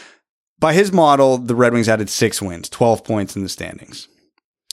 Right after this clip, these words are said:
Speaker 1: Uh, the Red Wings missed the playoffs by, like, twenty-something points last year, I think was the final total.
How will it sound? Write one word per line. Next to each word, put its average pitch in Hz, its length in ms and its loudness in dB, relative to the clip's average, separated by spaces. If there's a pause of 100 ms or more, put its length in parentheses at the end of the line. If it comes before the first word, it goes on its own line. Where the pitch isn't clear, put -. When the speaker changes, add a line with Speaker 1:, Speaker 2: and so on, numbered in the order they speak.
(520)
Speaker 1:
Uh, 120 240 4
the 120 120 -2
Red 208 220 4
Wings 190 480 0
missed 143 360 2
the - 40 -8
playoffs 120 460 2
by, 117 80 2
like, 101 160 0
twenty-something 101 720 -2
points 92 340 -10
last 92 260 -6
year, 98 80 -4
I 87 40 -6
think 95 180 -10
was 95 140 -10
the 95 60 -14
final 98 340 -6
total. 127 500 2